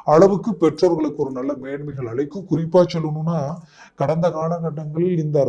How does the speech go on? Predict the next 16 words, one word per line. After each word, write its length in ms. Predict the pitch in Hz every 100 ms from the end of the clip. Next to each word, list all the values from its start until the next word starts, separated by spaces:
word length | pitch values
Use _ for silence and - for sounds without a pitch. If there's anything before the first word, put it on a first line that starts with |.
| 123
ராகு 460 | 135 147 165 175 -
இங்க 160 | 302
இருந்து 540 | 302 165 165 190 196 190 151 - _ _ _ _ _ _ _ _ _ _ 143
குறிப்பா 360 | 170 175 196
உங்களுக்கு 520 | 196 165 156 151 139
சனி 280 | 120 143 160
பகவான் 420 | 175 170 165 165 147
பன்னிரெண்டாம் 460 | 143 165 180 180 151
பாவத்துல 380 | 147 143 139 127
நின்னதுனால 500 | 120 156 165 165 156
என்ன 180 | 127
ஆயிடுச்சுன்னா, 500 | 156 147 139 - 127 95 - - _ _ _ _ _ -
இந்த 200 | 165 170
மூன்றாம் 500 | 147 208 254 247 233
பாவத்துல 400 | 208 196 - 170
இருந்த 640 | 156 151 175 180 143 117